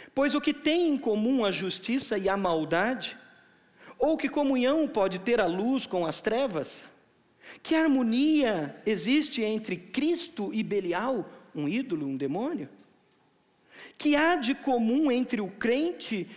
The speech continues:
e o descrente?" Um chamado a um olhar profundo para os nossos vínculos. Um chamado a olhar profundo sobre os nossos relacionamentos.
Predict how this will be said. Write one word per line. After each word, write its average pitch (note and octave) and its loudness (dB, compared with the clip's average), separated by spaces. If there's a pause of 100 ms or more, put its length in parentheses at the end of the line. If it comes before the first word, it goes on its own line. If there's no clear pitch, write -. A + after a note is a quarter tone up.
(140)
e G#3 0
o A3 0
descrente?" G#3 -2 (800)
Um D4+ 2
chamado B3+ 0 (600)
a B3 0
um C4 2
olhar B3 2
profundo C4 0
para B3+ 0
os A3+ -2
nossos A#3 -4
vínculos. B3 -2 (1080)
Um C#4+ 0
chamado C4 2
a B3 4
olhar B3 2
profundo C4+ -2
sobre A#3+ -2
os A3+ -2
nossos B3 -2
relacionamentos. A#3+ 0